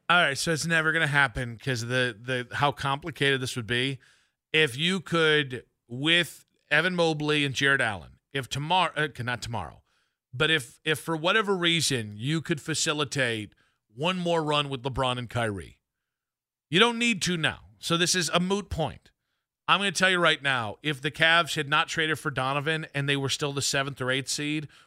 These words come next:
or ninth seed, if they were just a play-in team as currently constructed, you can't tell me that most fans wouldn't sign up for that tomorrow. Because I will contend, like, for people like me, Kyrie just annoys me. Oh, sorry. When Kyrie is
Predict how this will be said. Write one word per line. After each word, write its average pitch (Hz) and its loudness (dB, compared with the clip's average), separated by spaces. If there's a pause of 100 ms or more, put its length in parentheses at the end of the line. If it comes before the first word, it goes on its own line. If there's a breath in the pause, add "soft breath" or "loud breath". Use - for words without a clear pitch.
or 139 0
ninth 143 2
seed, 156 -2
if 139 -6
they 160 2
were 165 2
just 147 -2
a - -6
play-in 143 -2
team 160 -4 (320 soft breath)
as 127 -2
currently 156 0
constructed, 139 -2
you 165 -2
can't 170 0
tell 143 0
me 156 -4
that 139 -6
most 139 -4
fans 135 -4
wouldn't 120 -6
sign 120 0
up 107 -6
for 113 -8
that 101 -4
tomorrow. 78 -16 (560)
Because 175 2
I 196 6
will 240 0
contend, 156 -2 (360 soft breath)
like, 160 2
for 196 0
people 247 -2
like 180 2
me, 139 -4
Kyrie 160 0
just 147 -2
annoys 123 -2
me. 139 -4 (500)
Oh, 214 2
sorry. 190 2 (100)
When 170 -4
Kyrie 202 2
is 165 0